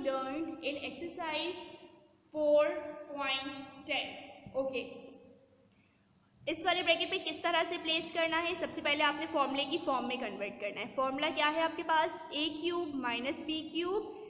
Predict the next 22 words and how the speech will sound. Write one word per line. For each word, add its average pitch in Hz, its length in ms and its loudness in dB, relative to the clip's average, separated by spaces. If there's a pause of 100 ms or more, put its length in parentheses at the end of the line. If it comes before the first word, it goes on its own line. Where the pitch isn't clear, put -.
(240)
is - 180 6 (120)
equal 320 400 2
to 349 100 0 (220)
a 277 140 2 (100)
minus 247 420 0
b, 339 160 2 (600)
A 349 360 6
स्क्वायर 311 520 4 (260)
plus 320 260 6 (200)
A 277 200 4
बी 277 180 0 (400)
plus 285 560 2 (140)
बी 277 180 0 (220)
क्यूब। 247 400 -2 (360)
आपके 277 240 2
पास 339 280 2
closed 320 400 0
form 359 220 4
given 339 260 2
है, 339 200 4 (560)
it 339 200 0
means 320 300 2